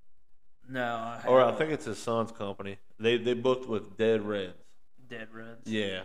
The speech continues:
Speaker 2: I got a lot of great reviews from 'em. Um, one of the guys at work actually put us, put us on it. My uncle called him, said he's a great guy.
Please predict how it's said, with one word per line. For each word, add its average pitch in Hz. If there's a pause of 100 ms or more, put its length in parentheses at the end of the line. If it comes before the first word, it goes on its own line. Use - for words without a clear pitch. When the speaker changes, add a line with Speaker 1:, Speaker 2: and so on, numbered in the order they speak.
Speaker 2:
I 107
got 123
a -
lot 120
of 110
great 117
reviews 113
from 113 (320)
'em. 110
Um, 98 (880)
one 120
of 120
the 113
guys 117
at 101
work 117 (100)
actually 110 (500)
put 123
us, 113
put 117
us 101
on 113
it. 107
My 107
uncle 123
called 110
him, 107 (480)
said 110
he's 101
a 98
great 113
guy. 104